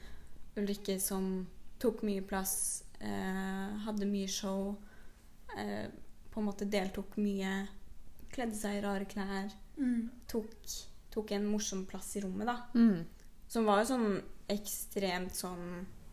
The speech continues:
Speaker 1: eh, spennende for, og, og fantastisk for alle rundt å få delta i Ulrikkes verden på en måte, og det er jo
Speaker 3: Mm.
Speaker 1: den følelsen jeg sitter igjen med også.
Speaker 3: Mm.
Speaker 1: Og så tror jeg jo den følelsen av at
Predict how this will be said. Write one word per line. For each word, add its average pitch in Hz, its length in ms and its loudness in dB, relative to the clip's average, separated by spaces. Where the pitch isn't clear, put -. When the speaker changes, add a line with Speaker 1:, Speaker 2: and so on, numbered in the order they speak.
Speaker 1:
eh, 185 680 0
spennende 208 800 2
for, 226 140 2
og, 202 340 4
og 196 120 2
fantastisk - 720 0
for 208 100 4
alle 185 240 2
rundt 175 180 -4
å - 40 -12
få 190 120 -2
delta 185 480 -2
i 175 300 -4
Ulrikkes 202 480 0
verden 175 400 0
på 196 80 0
en 185 80 2
måte, 214 300 2
og 214 80 4
det 220 80 6
er 220 120 6
jo 196 60 6
Speaker 3:
Mm. 190 60 4
Speaker 1:
den 185 220 2
følelsen 190 360 0
jeg 175 160 0
sitter 185 280 -4
igjen 196 120 -2
med 196 100 -2
også. 226 260 0
Speaker 3:
Mm. 233 280 6
Speaker 1:
Og 233 80 2
så 240 140 4
tror 208 180 4
jeg 190 160 4
jo 202 220 4
den 196 260 2
følelsen 196 400 2
av 185 80 2
at - 180 -4